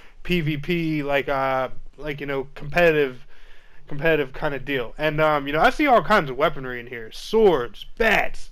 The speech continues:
guns, knives, axes, all kinds of crazy stuff. So, you know, that we can have some pretty interesting competitive P V P going on in this game. But anyway, guys, screw all that. Let's read the article and, you know, see what we get out of this.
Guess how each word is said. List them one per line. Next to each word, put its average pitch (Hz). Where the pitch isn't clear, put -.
guns, 214
knives, 196
axes, 196
all 202
kinds 185
of 147
crazy 185
stuff. 147
So, 156
you 160
know, 190
that 294
we 285
can 233
have 226
some 151
pretty 220
interesting 196
competitive 156
P 175
V 151
P 220
going 143
on 131
in 127
this 120
game. 139
But 190
anyway, 233
guys, 139
screw 285
all 226
that. 156
Let's 254
read 202
the 180
article 165
and, 147
you 147
know, 147
see 147
what 160
we 156
get 143
out 127
of 110
this. 104